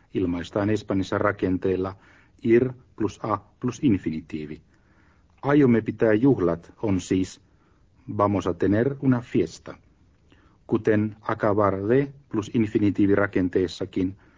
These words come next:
apuverbi taipuu ja varsinaisen verbin perusmuoto pysyy aina samana. ¿A quién vais a invitar, Cristina?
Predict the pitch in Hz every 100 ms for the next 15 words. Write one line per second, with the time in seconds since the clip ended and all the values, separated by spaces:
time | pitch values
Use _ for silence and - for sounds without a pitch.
0 | _ _ - 123 117 127 117 113 113 113
1 | - - 117 110 107 107 101 - 104 98
2 | 90 82 104 117 120 127 110 110 117 107
3 | 101 104 98 107 101 92 85 107 127 110
4 | - 85 78 71 - _ _ _ _ _
5 | _ _ _ _ _ _ 120 117 160 165
6 | 151 131 127 120 120 147 143 - - -
7 | 85 - 123 78